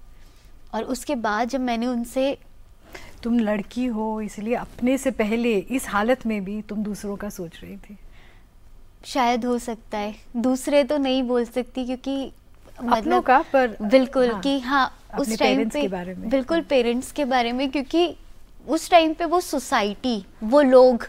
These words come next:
Speaker 2: हाँ।
Speaker 1: जो बड़ी हिम्मत, मतलब attack से पहले मेरे हुआ करते थे और attack के बाद अब वो मेरे नहीं है।
Speaker 2: हम्म।
Speaker 1: वो society ने साथ छोड़ दिया, वो दोस्तों ने साथ छोड़ दिया, वो रिश्तेदारों ने साथ छोड़ दिया। अब वो मेरे नहीं रहे,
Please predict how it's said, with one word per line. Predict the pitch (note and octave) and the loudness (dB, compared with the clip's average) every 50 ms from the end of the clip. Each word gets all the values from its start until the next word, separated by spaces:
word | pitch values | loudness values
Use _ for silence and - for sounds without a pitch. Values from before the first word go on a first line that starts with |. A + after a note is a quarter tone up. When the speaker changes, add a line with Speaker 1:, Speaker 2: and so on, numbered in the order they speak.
| - - | -16 -14
Speaker 2:
हाँ। | G#3+ G#3+ G#3 G#3 | -14 -12 -10 -8
Speaker 1:
जो | G3 G#3+ G3 | -6 -4 -2
बड़ी | F#3+ G#3+ A#3+ | -2 0 0
हिम्मत, | C#4+ B3+ B3+ A3+ G#3+ G#3 G#3+ A3+ A3+ A3 - | 0 0 0 0 -2 0 0 0 0 -2 -4
मतलब | G#3 A3 G#3 G#3+ A#3 A3+ - | -6 -4 -2 -2 -2 -4 -2
attack | - F#3 F#3 - G3+ G3 F#3+ G3 | -4 -4 -2 0 0 0 0 -2
से | - B3+ B3 | -2 -4 -4
पहले | - A3+ G#3 G3+ G3+ A#3+ | -2 -2 -2 -2 -2 -2
मेरे | A#3 A3+ A3+ A3+ A3+ C#4 E4 | 0 0 2 2 4 4 6
हुआ | F4+ E4 D#4+ C#4 B3+ A#3 G#3+ | 6 6 6 6 4 4 4
करते | G3 G#3 G3+ F#3 - - F#3+ F#3 - - | 2 -2 -4 -6 -6 -6 -8 -8 -8 -8
थे | G3 E3+ E3+ F3+ - - - - - - - - - | -10 -10 -10 -12 -14 -16 -18 -20 -20 -20 -8 -2 0
और | G#3+ A#3 | 2 2
attack | A#3+ A3 A3 - G#3+ F#3+ G3 G3+ G#3 | 2 0 0 0 0 0 0 -2 -4
के | - C4 A#3 | -6 -4 -2
बाद | A#3+ A3+ A3 A3 B3 | 0 0 0 0 -2
अब | B3 | -2
वो | B3 D4+ D4+ | 0 0 0
मेरे | C4+ A#3+ G#3+ G3+ G#3 B3 C4+ | 0 0 0 0 0 0 0
नहीं | C#4 C#4+ D4 D#4+ E4 D4+ | 0 0 0 0 0 -2
है। | A#3 F#3+ F#3+ - | -4 -6 -8 -10
Speaker 2:
हम्म। | G#3+ G3+ G3 F#3+ F#3+ F#3 F3+ F3 - - - - | -12 -12 -10 -12 -14 -14 -16 -18 -20 -16 -8 -6
Speaker 1:
वो | A3+ B3+ | -6 -4
society | - C#4+ C4 - - B3 G#3+ G#3+ G#3+ A3 C4 C4+ | -2 -2 -2 0 0 0 0 0 -2 -2 -2 -2
ने | C#4+ D4+ | -2 0
साथ | - - C#4 C4 D4 | 0 2 2 2 0
छोड़ | C#4+ - - D#4+ C#4+ C4 A#3+ | -2 -4 -4 -2 -2 -2 -2
दिया, | G#3+ A3+ G#3 | -2 -4 -4
वो | G3+ A#3 | -4 -4
दोस्तों | G#3+ A3 G3+ G3 G3 - - B3 B3 | -2 -2 -2 -4 -4 -6 -6 -4 -4
ने | C#4 C4 | -4 -4
साथ | - C4+ B3 C4 | -4 -4 -4 -4
छोड़ | C4 - C#4+ C4+ A3+ | -2 -2 -2 -2 -2
दिया, | G#3 G#3+ G#3 | -2 -6 -6
वो | G#3+ | -6
रिश्तेदारों | A3 A3+ - - A#3 G#3+ G#3 G3+ G3 F#3+ G#3 A3+ | -8 -8 -8 -8 -6 -4 -4 -4 -4 -4 -4 -6
ने | B3 C4+ | -8 -8
साथ | - - D4 D4 D#4+ - | -8 -8 -10 -10 -10 -12
छोड़ | - - B3+ G#3+ G3 | -12 -10 -10 -10 -10
दिया। | F3+ F#3+ - - - - - - - - - - - - - - | -10 -12 -14 -14 -14 -16 -18 -20 -20 -20 -20 -20 -20 -20 -10 -6
अब | - G3+ | -4 -4
वो | G#3 A#3+ C4 | -2 -2 -2
मेरे | B3+ B3 A3+ G3+ G3+ A3 B3+ | -2 -2 -2 -2 0 0 0
नहीं | B3+ C4 C#4 C#4 C#4 B3+ | 0 0 0 0 0 0
रहे, | A3+ G3+ G3 G3 | 0 -2 -4 -4